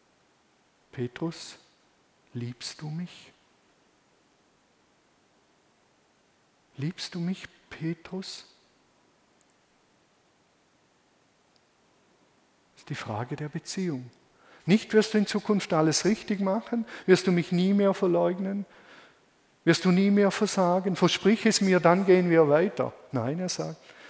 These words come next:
„Petrus, liebst du mich?“ Man könnte auch übersetzen, „Petrus, bist du mein Freund?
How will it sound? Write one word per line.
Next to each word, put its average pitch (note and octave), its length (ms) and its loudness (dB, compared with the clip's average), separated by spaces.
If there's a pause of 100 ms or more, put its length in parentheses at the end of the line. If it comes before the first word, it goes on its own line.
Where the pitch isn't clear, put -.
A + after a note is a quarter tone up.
(300)
„Petrus, D3+ 580 -10 (680)
liebst - 340 -10
du C3+ 60 -14
mich?“ A2 380 -18 (560)
Man A2 180 -10
könnte B2 340 -4
auch A#2 140 -6
übersetzen, C3 680 -6 (1160)
„Petrus, - 460 -8 (540)
bist - 220 -16
du C3+ 40 -8
mein A2 200 -10
Freund? C3+ 800 -8